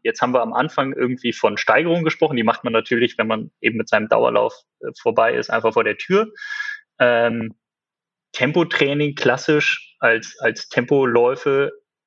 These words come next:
auf der, auf der Bahn. Fahrtspiele kann man natürlich auch überall machen, gerne irgendwie auch im profilierten Gelände. Jetzt haben ja die, viele Bahnen derzeit zu. Also ich bin selbst davon betroffen. Ich war jetzt in den letzten, im letzten Jahr, glaub ich, einmal auf der Bahn. <laughs>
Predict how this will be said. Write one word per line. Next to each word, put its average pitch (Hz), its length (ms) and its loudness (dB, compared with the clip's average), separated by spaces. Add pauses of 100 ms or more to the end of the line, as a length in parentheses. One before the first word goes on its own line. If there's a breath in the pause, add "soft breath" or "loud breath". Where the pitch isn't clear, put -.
(300)
auf 113 320 -2
der, 101 280 0
auf - 140 -8
der 104 160 2
Bahn. 147 680 0
Fahrtspiele 143 680 0
kann 131 160 -2
man 120 140 2
natürlich 117 640 -4
auch 123 220 0 (140)
überall 151 380 2
machen, 151 300 -4
gerne 120 260 2
irgendwie 120 400 0
auch 117 160 0
im 117 80 -8
profilierten 120 540 -4
Gelände. 139 440 2 (460 loud breath)
Jetzt - 240 0
haben 135 140 2
ja 139 100 4
die, 123 140 -8
viele 165 360 -2
Bahnen 135 440 0
derzeit 120 460 0
zu. - 420 -4
Also 117 160 0
ich 110 100 -2
bin 117 220 -4 (160)
selbst - 280 0
davon 147 280 0
betroffen. 180 560 -2
Ich 117 240 -6
war 117 140 4
jetzt - 220 -4
in 123 100 -8
den 117 120 -2
letzten, 120 640 -2 (640)
im 113 100 0
letzten 127 320 0
Jahr, 127 200 4
glaub 120 140 0
ich, 120 140 -6
einmal 131 300 2
auf 123 100 0
der 113 120 0
Bahn. 135 380 0
<laughs> - 40 -14